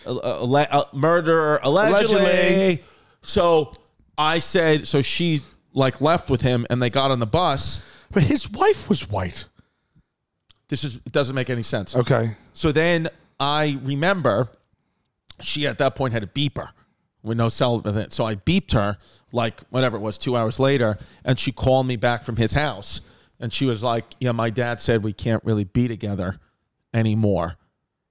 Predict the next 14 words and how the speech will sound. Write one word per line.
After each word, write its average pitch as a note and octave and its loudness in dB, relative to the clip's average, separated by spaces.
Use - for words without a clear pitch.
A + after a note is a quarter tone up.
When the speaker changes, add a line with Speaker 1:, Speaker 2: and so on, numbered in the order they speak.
Speaker 1:
And A2+ 2
I A2 0
was A2 -4
like, G#2 -4
"Okay, A#2+ -4
like, A#2 -4
you G#2+ -14
know, A#2 -4
like, A#2 -2
but, A#2 0
like, G#2+ 0
I A2 -6
thought, A2+ -4
like, G#2+ -4